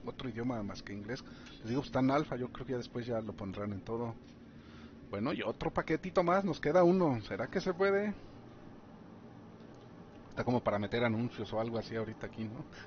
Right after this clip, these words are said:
<laughs> A ver, vamos a ver qué dice el Mobilas.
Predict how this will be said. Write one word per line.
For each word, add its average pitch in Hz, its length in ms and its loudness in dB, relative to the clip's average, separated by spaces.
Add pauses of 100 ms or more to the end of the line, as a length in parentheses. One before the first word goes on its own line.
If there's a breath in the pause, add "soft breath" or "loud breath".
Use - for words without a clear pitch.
(220 loud breath)
<laughs> - 1120 4
A - 40 0
ver, 101 120 2
vamos 113 240 2
a - 20 2
ver 120 240 4 (300)
qué 113 120 -2
dice 117 400 -2
el 113 120 0
Mobilas. 107 720 -2